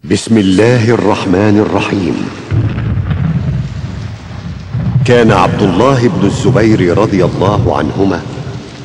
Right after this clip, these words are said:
إذا سمع الرعد ترك الحديث وقال: "سبحان الذي يسبح الرعد بحمده والملائكة من خيفته". وعن ابن عباس رضي الله عنهما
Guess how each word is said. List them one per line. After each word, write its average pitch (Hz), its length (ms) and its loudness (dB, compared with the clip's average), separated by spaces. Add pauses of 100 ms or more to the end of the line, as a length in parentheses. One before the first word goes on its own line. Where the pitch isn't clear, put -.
إذا 101 300 2
سمع 98 480 2
الرعد 85 400 -2 (680)
ترك 139 320 2
الحديث - 560 -2
وقال: 101 600 0
"سبحان 107 720 0
الذي 78 600 -2
يسبح 85 560 -4
الرعد 82 460 -2 (200)
بحمده 82 640 -2 (560)
والملائكة 76 1300 0
من 78 320 -2 (120)
خيفته". 92 520 -6 (100)
وعن 92 300 2
ابن 104 180 0
عباس 127 560 2
رضي 101 420 2
الله 117 460 0
عنهما 101 500 0